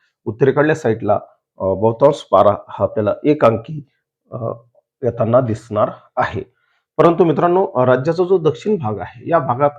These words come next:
थोडंसं थंडीचं प्रमाण आपल्याला बारा तारखेपर्यंत वाट पाहावी लागेल. बारा तारखेच्या नंतरच राज्याच्या, अ, दक्षिण भागात, अ, जे अगदी सोलापूर, सांगली, सातारा हा जो पट्टा आहे, कोल्हापूर या भागात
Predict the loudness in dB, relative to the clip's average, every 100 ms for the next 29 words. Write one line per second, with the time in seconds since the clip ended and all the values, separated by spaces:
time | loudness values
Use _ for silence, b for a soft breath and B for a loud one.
0 | -14 -18 -8 -6 -6 -6 -2 0 0 -4
1 | _ _ _ _ -4 2 4 4 2 -6
2 | -4 -2 0 4 8 8 6 2 0 -6
3 | -4 -6 -8 -4 0 0 0 0 2 0
4 | -4 2 4 4 2 -4 -4 -4 -2 0
5 | 0 2 0 0 -4 -2 -2 -4 _ _
6 | _ -6 -4 -4 -6 -4 -2 0 0 -2
7 | _ -16 -16 -8 -4 -4 -4 -10 -10 -10
8 | -4 -4 -2 -6 -6 -8 -6 -6 -6 -6
9 | -4 -2 -2 -4 _ _ -6 -2 -2 -2
10 | -2 -2 -2 -2 -4 -4 -2 0 0 -4
11 | -6